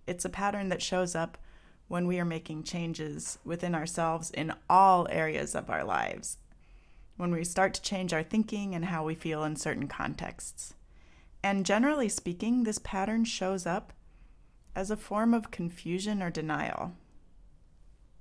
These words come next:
Usually what happens is that we see that things outside of ourselves are beginning to change,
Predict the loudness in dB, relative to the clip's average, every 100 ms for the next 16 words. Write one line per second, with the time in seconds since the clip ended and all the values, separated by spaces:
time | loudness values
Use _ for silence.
0 | -20 -20 -20 -6 -2 -2 0 2 0 0
1 | -2 0 0 2 0 -2 -2 -2 -2 -2
2 | -2 0 -2 -2 -4 -2 -2 0 -2 -4
3 | -12 -20 -10 -4 -2 0 0 2 2 2
4 | 0 0 0 0 -2 -2 0 0 0 -2
5 | -4 -4 -4 -2 -4 -4 -4 -2 -2 -2
6 | -4